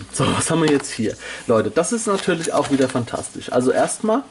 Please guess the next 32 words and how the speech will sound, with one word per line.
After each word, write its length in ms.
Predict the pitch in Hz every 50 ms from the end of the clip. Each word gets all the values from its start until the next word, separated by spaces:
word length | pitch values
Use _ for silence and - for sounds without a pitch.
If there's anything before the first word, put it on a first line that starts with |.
| - - -
Querformat. 800 | - - 127 113 110 104 - - 117 98 95 95 - - - -
Das 140 | 131 123 -
heißt, 220 | 139 139 139 -
ich 120 | 131 - -
muss 200 | 143 143 - -
mein 160 | 131 123 110
Heft 220 | 127 120 - - -
drehen, 420 | - - 110 120 139 180 202 - - - - - -
damit 260 | - 120 131 135 135
ich's 140 | 143 139 -
überhaupt 420 | 131 127 113 110 117 - - -
lesen 300 | - 98 98 104 110 104
kann. 200 | - - 196 302 - - - - - - - - -
Dann 180 | - 143 190 214
eine 120 | 220 202
ganze 400 | - - 196 220 262 277 - 277
Seite 480 | 254 - - 196 208 233 302 - 233 -
gebu-, 300 | - 135 123 113 107 - -
gebucht. 680 | - 127 117 - 131 117 104 101 - - - - - - _ _ _
Das 140 | - 120 -
muss 160 | 147 139 147
man 140 | - 214 233
ja 100 | 294 370
auch 140 | 381 277 -
sagen, 360 | - - - 78 - 90 98 -
ne? 120 | - 269 - - - - - -
Wir 80 | - 117
haben 80 | 143 156
eine 80 | 151
ganze 340 | - 104 104 110 113 - 180
Seite 420 | 175 - 185 160 175 196 196 240
gebucht. 520 | - - 220 - 269 220 - - - -